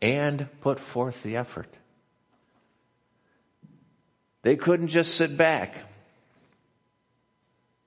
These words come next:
And God is not calling us just to coast.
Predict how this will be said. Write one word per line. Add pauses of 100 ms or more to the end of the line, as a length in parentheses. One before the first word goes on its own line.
(520)
And
God
is
not
calling
us
just
to
coast.